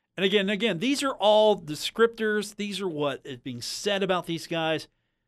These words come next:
What do they look like when they get on the court at Marshall University? I'm gonna temper all this. What do they look like? Can they, can they live up to that? Can they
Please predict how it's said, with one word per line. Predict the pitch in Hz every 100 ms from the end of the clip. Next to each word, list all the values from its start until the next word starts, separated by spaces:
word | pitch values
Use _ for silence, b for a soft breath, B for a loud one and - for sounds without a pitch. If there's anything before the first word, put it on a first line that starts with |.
| _ _ _ _ _
What | - 233 151 143 147 156 175 190
do | 190
they | 175 160
look | 160 156
like | 156 147
when | 151 143
they | 135
get | 139
on | 139
the | 123
court | - 147 127 - _ _ 156
at | 143
Marshall | 139 127 135
University? | 120 110 101 - - _ _ _ _ _ - _ _
I'm | 139
gonna | 151
temper | - 156 131 113
all | 101
this. | 90 - - - _ _ _ _
What | 127 151
do | 190
they | 208
look | 185 156
like? | 147 143 139 - _ _ _ _ _
Can | 185 180
they, | 160 151 139 135 - _ -
can | 151
they | 127
live | 127 180 180
up | 170 -
to | 139
that? | 127 90 - _ _ _ _ _ _ _ _ _ _ _ _ _
Can | - 175
they | 156 147